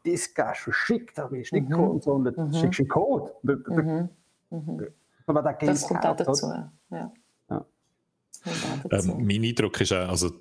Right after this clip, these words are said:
Speaker 3: das mit dem Stellenwert, das ist ganz sicher so, oder? Und
Speaker 2: Mhm.
Speaker 3: das, das hat, ähm,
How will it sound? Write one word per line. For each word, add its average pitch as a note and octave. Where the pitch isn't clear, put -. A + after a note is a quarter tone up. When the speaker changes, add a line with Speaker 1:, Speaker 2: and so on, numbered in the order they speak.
Speaker 3:
das F#2
mit F2
dem F2+
Stellenwert, F#2+
das -
ist E2+
ganz F2
sicher A2+
so, C3
oder? D#2
Und E2
Speaker 2:
Mhm. -
Speaker 3:
das, -
das -
hat, -
ähm, D#2+